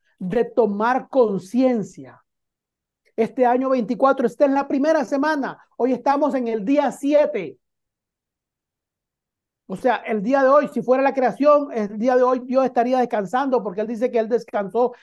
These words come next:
en el séptimo día a contemplar lo que había creado. Ahora, hoy, siete de enero del año veinte veinticuatro, nos sentamos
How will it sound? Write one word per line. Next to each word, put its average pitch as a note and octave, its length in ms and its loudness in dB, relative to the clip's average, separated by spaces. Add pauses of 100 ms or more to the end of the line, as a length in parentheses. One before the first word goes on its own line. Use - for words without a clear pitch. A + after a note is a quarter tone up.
(100)
en A#3+ 160 2
el G3+ 80 -2
séptimo A#3 420 0
día B3+ 220 2
a - 40 -6
contemplar G#3 920 -2 (280)
lo A3+ 280 2
que A3+ 160 0
había A3 340 2
creado. G#3+ 640 0 (4000)
Ahora, A3+ 400 2 (160)
hoy, B3+ 500 0
siete C4 560 2
de B3+ 140 2
enero B3 400 2
del G3+ 160 0
año B3+ 260 0
veinte B3+ 380 0
veinticuatro, A3 840 -4 (420)
nos A3+ 240 4
sentamos B3+ 960 2